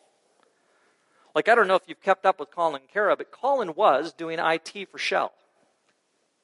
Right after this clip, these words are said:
And over the years, Colin would occasionally say to me,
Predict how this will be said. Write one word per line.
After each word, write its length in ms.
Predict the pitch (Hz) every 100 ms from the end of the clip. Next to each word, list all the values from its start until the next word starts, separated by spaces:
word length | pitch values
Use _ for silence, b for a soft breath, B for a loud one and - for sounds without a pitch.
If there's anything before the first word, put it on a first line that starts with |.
| _ _ _ _ b b
And 100 | 180
over 160 | 240 269
the 80 | 208
years, 580 | 190 196 143 170 - - _
Colin 280 | - 190 220
would 80 | 190
occasionally 480 | - 185 202 175 160
say 240 | - 185
to 160 | - 151
me, 220 | 143